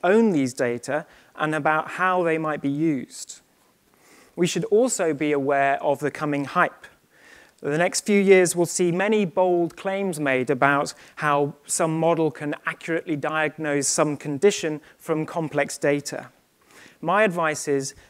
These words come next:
be very skeptical of models trained on small data sets like the one on the left.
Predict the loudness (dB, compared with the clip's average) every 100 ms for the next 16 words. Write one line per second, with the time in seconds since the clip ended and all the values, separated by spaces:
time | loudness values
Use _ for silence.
0 | _ -2 2 6 6 6 2 -2 -4 -4
1 | -14 -6 -6 -4 -6 -4 -2 -2 -6 -10
2 | -6 -4 -2 -4 -6 -6 -8 -4 -2 0
3 | -2 -2 -4 -6 -12 -12 -12 -14 -12 -10
4 | -10 -8 -8 -8 -6 -2 -2 -4 -18